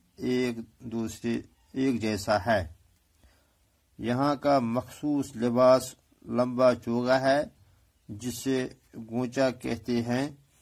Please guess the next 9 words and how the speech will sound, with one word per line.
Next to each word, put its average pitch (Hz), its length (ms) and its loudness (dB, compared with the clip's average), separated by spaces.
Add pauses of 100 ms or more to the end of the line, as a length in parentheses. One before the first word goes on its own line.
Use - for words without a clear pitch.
(720)
मर्द 123 420 2
और 131 340 -2
औरतें 120 720 0
दोनों 127 400 -4
ही 120 480 -4 (1700)
इस 143 280 0
चोगे 123 400 -2
के 120 300 -2
साथ 120 460 4